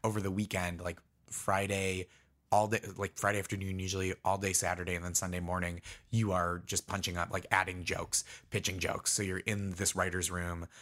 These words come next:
and you get setups based on research or based on footage, and you just have to, like, hammer out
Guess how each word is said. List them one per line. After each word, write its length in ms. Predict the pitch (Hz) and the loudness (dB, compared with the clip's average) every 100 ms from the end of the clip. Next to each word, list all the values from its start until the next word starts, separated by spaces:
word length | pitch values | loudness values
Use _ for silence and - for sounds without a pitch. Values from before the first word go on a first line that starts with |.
| - _ 104 | -20 _ -2
and 540 | 101 95 90 87 82 - - - | 0 2 0 -2 -6 -8 -16 -8
you 120 | 101 98 | -6 0
get 200 | 101 - | 0 2
setups 680 | - 110 92 95 - - - - _ _ _ _ _ _ - - | 4 4 4 2 2 0 -4 -20 _ _ _ _ _ _ -18 -4
based 320 | 95 110 - | 2 4 2
on 440 | 98 98 101 90 92 - - - _ _ - | 0 0 -2 -4 -8 -14 -20 -20 _ _ -6
research 580 | 110 147 131 127 113 - | 2 4 6 4 4 0
or 60 | |
based 260 | 101 98 - | 0 0 0
on 80 | 92 | -2
footage, 460 | - 110 107 101 - - - | 2 2 2 -2 -8 -12 -2
and 220 | 101 92 | -2 0
you 140 | 90 90 | -2 0
just 180 | 92 | 0
have 140 | 95 - | 0 0
to, 100 | 95 | 0
like, 160 | 87 | 0
hammer 420 | - 104 98 98 87 | 0 0 2 2 2
out 240 | 90 - | 0 -4